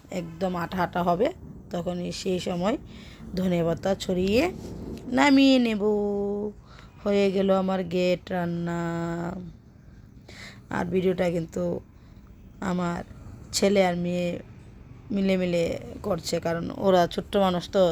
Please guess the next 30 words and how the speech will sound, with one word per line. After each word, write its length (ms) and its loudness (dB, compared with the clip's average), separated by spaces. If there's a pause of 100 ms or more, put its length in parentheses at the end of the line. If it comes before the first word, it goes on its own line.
(100)
সেরকমভাবে 680 -2
দেখাতে 460 -2
পারে 240 -2
না 60 -2 (100)
বন্ধুরা। 280 2
হ্যাঁ, 300 4
আমার 180 -4 (100)
ভিডিও 260 -4
করার 260 -2
মা-, 220 -2
লোকও 240 2 (120)
নেই। 120 -4 (760)
প্রথম 280 2 (120)
অবস্থায় 380 2
কেউ 140 4 (180)
সম্মান 380 2 (100)
দেয় 160 2
না 180 0
গো, 220 4 (500)
অনেক 260 -4
কষ্ট, 280 -4 (140)
অনেক 200 -6
কষ্ট। 140 -6 (120)
দেখো, 160 2 (120)
ঘেট 220 2
হয়েছে 280 0 (100)
বন্ধুরা, 300 -4 (560)
কি 100 0 (140)
বলবো, 360 2 (1800)
অসাধারণ 540 4